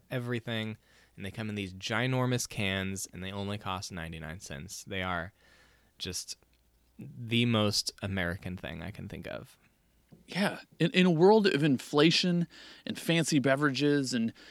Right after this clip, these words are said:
Speaker 2: and ginseng and, and guano or whatever, uh, ew, wait, gu-, not guano. Um, y-, we have Arizona iced tea, ninety-nine cents, the biggest can you've ever seen, bigger than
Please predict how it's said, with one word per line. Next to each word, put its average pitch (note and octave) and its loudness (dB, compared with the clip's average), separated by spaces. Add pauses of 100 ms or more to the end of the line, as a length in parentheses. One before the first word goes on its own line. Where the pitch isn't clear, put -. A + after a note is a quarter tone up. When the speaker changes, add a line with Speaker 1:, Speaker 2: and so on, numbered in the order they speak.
(120)
Speaker 2:
and A#2 0
ginseng D#3 6
and, A2+ 4 (400)
and A2+ -6 (440)
guano C#3+ 8 (180)
or C3 2
whatever, C3+ 6 (480)
uh, A2+ 2 (1200)
ew, C#3 6
wait, C#3 4
gu-, - -6
not C3+ 0
guano. G#2 -2 (120)
Um, A2+ 4 (260)
y-, A#2+ 0
we G#3 6
have E3+ 6 (100)
Arizona C#3+ 6
iced A#2 0
tea, C#3+ 0 (140)
ninety-nine G#3 6
cents, - 2
the D#3 4
biggest G#3+ 6
can G3+ 4
you've D#3+ 8
ever F3+ 10
seen, B2+ 0 (360)
bigger F#3 10
than D#3 4